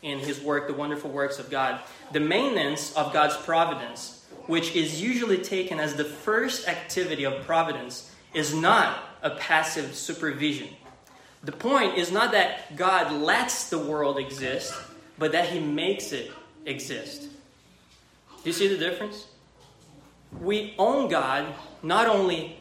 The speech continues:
the fact that we were created in the first place. It would be not only impossible for us to exist in the first place, but it, it would be also impossible for us to stay alive and to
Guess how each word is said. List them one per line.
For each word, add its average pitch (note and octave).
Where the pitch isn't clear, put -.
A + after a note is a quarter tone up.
the D#3
fact F#3
that E3
we E3
were E3
created F3
in C#3+
the D3
first C#3
place. C3
It E3
would F#3+
be G#3
not G3+
only A#3
impossible G3+
for F#3
us F3
to F3+
exist F#3
in D#3+
the D#3
first D3+
place, B2+
but E3+
it, F#3+
it F3
would G3
be F#3
also A3+
impossible G3+
for F#3
us F#3+
to E3+
stay -
alive G3+
and D#3
to E3+